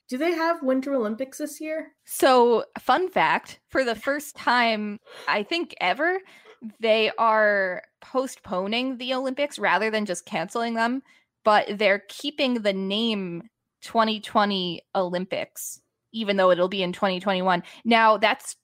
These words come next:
Speaker 2: I think that's for the Summer Olympics. I don't know if this applies to the Winter Olympics.
Speaker 1: Well, I'm kinda glad they're doing that because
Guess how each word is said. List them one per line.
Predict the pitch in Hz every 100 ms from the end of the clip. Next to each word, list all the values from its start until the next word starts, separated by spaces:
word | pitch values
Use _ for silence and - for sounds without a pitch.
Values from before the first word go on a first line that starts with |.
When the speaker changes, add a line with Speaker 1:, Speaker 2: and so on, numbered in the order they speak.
| -
Speaker 2:
I | 226
think | 247 277
that's | 311 311 -
for | 277
the | 214
Summer | - - 196 220 269
Olympics. | 277 269 277 294 294
I | -
don't | 196 196 208
know | 220 214
if | 214
this | 202
applies | 208 208 190 185
to | 190
the | 185
Winter | 170 175 170 147
Olympics. | 151 160 - - - _ _ _ _ -
Speaker 1:
Well, | 254 269 - -
I'm | 247 254
kinda | 330 359 427 -
glad | 196 190 190
they're | - 170
doing | 170 165 165 170
that | 180 185 -
because | 180 175 185 170 170 170 170